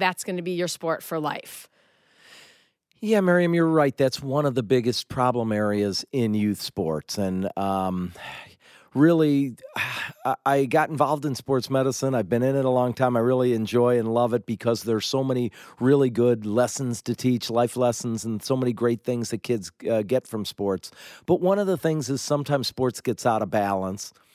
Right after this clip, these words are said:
Speaker 2: A lot of times when sports gets out of balance, it's adults that lead it
Speaker 1: <laughs>
Speaker 2: astray
Speaker 1: For
Speaker 2: out of
Speaker 1: sure.
Speaker 2: balance sometimes. And one of the things is, "Boy, that sounds really good. Let's start at a really young age and play, you know, and do one thing over and over again. And,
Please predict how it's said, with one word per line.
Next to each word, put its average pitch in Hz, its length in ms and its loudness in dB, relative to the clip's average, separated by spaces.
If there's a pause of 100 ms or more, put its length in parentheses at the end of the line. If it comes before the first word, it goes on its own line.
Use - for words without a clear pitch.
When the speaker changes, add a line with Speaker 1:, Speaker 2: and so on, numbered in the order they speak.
(240)
Speaker 2:
A 131 40 2
lot 139 240 4
of 147 60 0
times 139 240 -2
when 117 140 -2
sports 127 300 -2
gets 123 200 -2
out 117 160 4
of 104 60 0
balance, 117 480 0
it's 113 160 -6
adults 117 400 0
that 123 180 -2
lead 135 260 2
it 120 160 2
Speaker 1:
<laughs> 113 80 2
Speaker 2:
astray 110 440 0
Speaker 1:
For 107 40 2
Speaker 2:
out 104 140 2
of 104 60 2
Speaker 1:
sure. 90 120 -2
Speaker 2:
balance 95 320 0
sometimes. 110 520 -2 (360)
And 175 240 4
one 175 160 4
of 185 100 4
the 170 60 2
things 156 280 0
is, 160 180 -2
"Boy, 196 220 0
that 190 120 -4
sounds 185 300 -2
really 185 240 4
good. 196 180 4
Let's 175 200 2
start 175 260 2
at 175 100 2
a 165 60 4
really 175 320 4
young 165 240 0
age 160 240 2
and 147 160 -2
play, 151 260 2
you 151 140 2
know, 151 120 0
and 143 120 -2
do 151 100 4
one 151 260 0
thing 156 200 0
over 143 240 2
and 139 100 0
over 143 260 2
again. 143 340 2
And, 120 100 -6